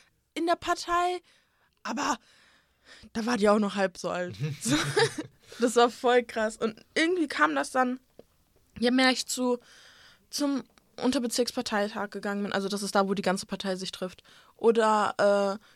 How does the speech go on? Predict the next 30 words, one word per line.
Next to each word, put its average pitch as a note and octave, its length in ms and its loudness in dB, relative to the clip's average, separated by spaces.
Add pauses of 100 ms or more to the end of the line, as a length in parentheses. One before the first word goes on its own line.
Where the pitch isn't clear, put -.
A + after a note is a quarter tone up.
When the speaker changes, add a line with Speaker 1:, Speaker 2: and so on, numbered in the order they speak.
(120)
Speaker 1:
zu C4 260 0
Veranstaltungen, A#3 840 4
zu - 120 -4
Ausschusssitzungen, G#3+ 880 -2
dann G#3+ 160 -4
kam C4 200 4
ich B3+ 100 -4
auch - 120 -6
irgendwann A#3+ 260 0
einfach A#3 220 -4
in G3+ 100 -4
die G3 80 0
Sprache G#3+ 540 -2
rein. E3+ 300 -8 (240)
Speaker 2:
Mhm. G#2+ 260 -14
Speaker 1:
Ich A#3 100 2
weiß C#4 200 4
nicht, A#3 140 -6
ob, G#3 160 2 (160)
wie G#3+ 100 -4
das G#3+ 140 0
bei - 140 0
euch B3+ 180 4
ist. - 260 -12 (560)
Politi-, B3 500 -2 (100)
politische B3 520 -4
Sprache A#3+ 640 -4
ist - 200 -12
so A3 240 0 (200)
anders, A3+ 560 -2